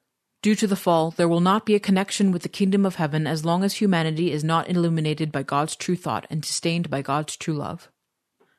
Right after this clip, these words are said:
The person who lives in unity with a true conscience and true love automatically will enter the kingdom of heaven. No matter how much faith a person has in Jesus, if he or she is not linked to the love of God,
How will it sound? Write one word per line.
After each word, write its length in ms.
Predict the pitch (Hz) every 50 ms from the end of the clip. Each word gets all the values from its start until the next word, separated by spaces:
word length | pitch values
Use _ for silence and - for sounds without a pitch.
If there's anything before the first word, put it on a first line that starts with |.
| _ _ _
The 80 | - 165
person 300 | - 202 202 196 220 220
who 120 | 208 220
lives 260 | 214 202 196 190 180 185
in 120 | 175 170
unity 360 | 175 185 190 202 190 214 214
with 160 | 196 170 -
a 60 | 165 156
true 260 | - - 214 220 208
conscience 520 | - 202 170 160 156 - 185 180 175 -
and 120 | - 165 151
true 220 | - - 220 214
love 320 | 180 156 147 147 147 -
automatically 600 | - - 175 190 196 196 180 175 180 190 185 196
will 160 | 180 165 147 95
enter 220 | 160 170 - 190
the 100 | 170 175
kingdom 360 | - - - 175 170 175 175
of 120 | 170 160 -
heaven. 340 | 151 147 - - 165 175 - _ _ _ _ _ _ _ _ _ _ _ _ _ -
No 80 | 190
matter 240 | 190 202 202 196 196
how 160 | 185 202 220
much 220 | 214 233 233 - -
faith 260 | - 190 180 180 -
a 40 | 170
person 360 | - - 190 185 - 196 190
has 240 | 175 170 175 170 175
in 100 | 175 165
Jesus, 480 | 170 165 147 - - 139 156 - - _ _ _ _ _ -
if 80 | 175 -
he 160 | - 220 226
or 60 | 233
she 200 | 226 - 208 190
is 140 | 180 160 151
not 180 | 170 185 196 165
linked 360 | 170 180 202 196 - - -
to 120 | - 185
the 100 | 160 156
love 200 | 151 160 165 160
of 140 | 175 175 160
God, 340 | - 156 143 135 127 156